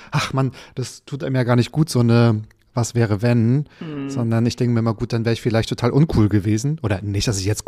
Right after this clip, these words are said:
Speaker 1: cool bin, aber heißt, vielleicht wäre ich jetzt ein,
Speaker 2: <laughs>
Speaker 1: ein richtiges Arschloch, wenn ich damals schon alles gewusst hätte und hätte gewusst, ja, ich weiß eh, wie es läuft, also kann ich irgendwie alles verändern.
Speaker 2: Mhm.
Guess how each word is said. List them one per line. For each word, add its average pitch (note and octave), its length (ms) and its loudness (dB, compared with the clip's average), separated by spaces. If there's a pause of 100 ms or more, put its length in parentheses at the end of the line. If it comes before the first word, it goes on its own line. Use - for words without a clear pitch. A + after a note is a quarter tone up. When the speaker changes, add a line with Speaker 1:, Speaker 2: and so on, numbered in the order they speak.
Speaker 1:
cool E3+ 160 6
bin, A#2 160 2
aber G#2+ 200 0
heißt, A2 180 0
vielleicht - 320 -8
wäre A2 80 -8
ich G#2+ 80 -6
jetzt B2+ 160 -6
ein, G#2 160 -6
Speaker 2:
<laughs> - 920 -18
Speaker 1:
ein G#2+ 400 -2
richtiges G#2+ 480 -4
Arschloch, A2 540 -4
wenn A2 160 0
ich - 280 -4
damals B2 260 -2
schon B2 80 -6
alles B2 160 -6
gewusst A#2 320 -4
hätte A#2+ 260 0
und G#2+ 180 -2
hätte G#2+ 180 -4
gewusst, G#2 200 -4
ja, A2 80 0
ich G#2+ 140 -2
weiß G#2 140 -4
eh, A2+ 180 2
wie A2 40 4
es - 120 -2
läuft, A2 280 2
also G#2+ 200 -2
kann A2 120 -2
ich G#2 140 -2
irgendwie G#2+ 160 -2
alles G#2+ 220 -2
verändern. A2 420 -2
Speaker 2:
Mhm. C3+ 400 -6